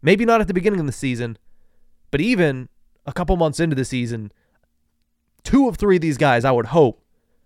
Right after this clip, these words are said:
will have made the jump. 'Cause I got three names for you.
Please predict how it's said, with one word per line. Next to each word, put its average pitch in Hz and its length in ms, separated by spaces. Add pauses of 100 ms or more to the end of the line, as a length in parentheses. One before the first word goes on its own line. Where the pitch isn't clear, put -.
(1040)
will 151 200
have 147 140
made 139 240
the 113 80
jump. 107 280 (760)
'Cause 139 80
I 156 60
got 156 160
three 160 200
names 113 280
for - 200
you. - 80